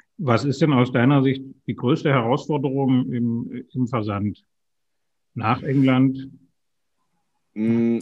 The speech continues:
Speaker 2: also ich glaube, die, die, es gibt keine so richtig große logistische Herausforderung. Ähm, das, was vorher gemacht werden muss, das ist das Entscheidende. Also wenn wir an,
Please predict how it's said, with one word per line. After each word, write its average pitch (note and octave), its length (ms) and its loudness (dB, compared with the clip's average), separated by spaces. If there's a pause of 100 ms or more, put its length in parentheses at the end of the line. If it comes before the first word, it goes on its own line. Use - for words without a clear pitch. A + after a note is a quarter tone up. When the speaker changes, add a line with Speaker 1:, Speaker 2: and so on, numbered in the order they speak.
Speaker 2:
also B2 200 2
ich C3+ 180 -2
glaube, D3+ 260 4
die, C3+ 480 0
die, A#2+ 320 0
es - 160 -16
gibt - 360 -8 (420)
keine D3 320 2
so B2+ 100 0
richtig C#3 420 -4
große C3+ 320 0
logistische A#2 600 -4
Herausforderung. E2+ 840 -4
Ähm, G2+ 240 -2
das, A2+ 200 -2
was B2 160 -4
vorher E3 340 0
gemacht F2+ 380 -6
werden F2+ 180 0
muss, F2+ 200 -6
das G2 200 -8
ist - 80 -20
das F#2+ 160 -10
Entscheidende. G2 560 -4
Also F2 220 -6
wenn G2 160 -2
wir G#2 160 0
an, G2+ 240 -4